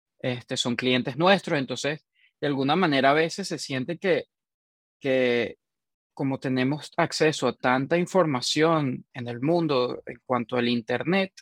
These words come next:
¿no? Al, al, al tráfico que se está moviendo de internet, se siente como que, que estamos viendo desde arriba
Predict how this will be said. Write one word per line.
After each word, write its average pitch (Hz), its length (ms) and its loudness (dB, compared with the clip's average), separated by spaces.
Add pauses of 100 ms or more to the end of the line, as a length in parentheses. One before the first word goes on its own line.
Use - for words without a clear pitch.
(280)
¿no? 147 160 -2
Al, 127 400 -4
al, 123 360 -2 (260)
al 113 200 0
tráfico 147 480 2
que 143 100 -4
se - 140 -10
está - 180 -8
moviendo 147 540 -2
de 120 100 -6
internet, 175 480 -4 (600)
se 139 160 -4
siente 135 260 0
como 175 240 0
que, 147 140 2
que 127 80 0
estamos 123 400 -4
viendo 156 340 2
desde 151 300 2
arriba 156 540 -2